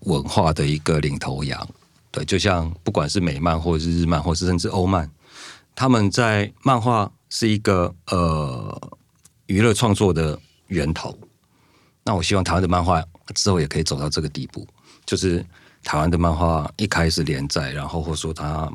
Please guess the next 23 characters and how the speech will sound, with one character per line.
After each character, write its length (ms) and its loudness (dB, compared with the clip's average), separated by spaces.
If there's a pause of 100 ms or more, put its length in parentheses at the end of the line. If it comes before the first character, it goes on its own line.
漫 140 0
画 80 2
本 120 -4
身 120 0
卖 160 2
得 80 -4
很 160 -4
好 140 -6
的 100 -12
时 140 -8
候， 160 -4
后 160 0
面 120 4
就 140 2
有 80 0
一 100 -4
串 300 0 (1040)
电 180 0
影、 300 -4
电 260 0
视、 320 0
游 180 -2
戏 380 -4